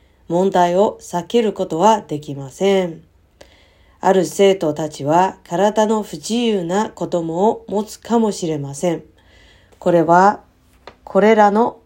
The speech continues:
生徒たちを他人へともたらします。ある兄弟は、ある地方の長老であり、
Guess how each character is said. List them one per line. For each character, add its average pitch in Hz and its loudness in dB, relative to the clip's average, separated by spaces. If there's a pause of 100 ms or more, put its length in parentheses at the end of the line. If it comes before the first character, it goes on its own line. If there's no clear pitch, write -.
生 233 2
徒 180 -2
た 156 -6
ち - -12
を 170 0 (500)
他 165 -6
人 196 0
へ 208 2
と 226 -2
も 151 -8
た 151 -6
ら 143 -4
し 143 -14
ま 151 -6
す。 160 -2 (1160)
あ 185 2
る 190 0
兄 - -2
弟 156 0
は、 180 2 (300)
あ 208 4
る 226 2
地 240 -4
方 233 0
の 220 0
長 190 -2
老 185 0
で 165 -4
あ 147 -8
り、 160 -8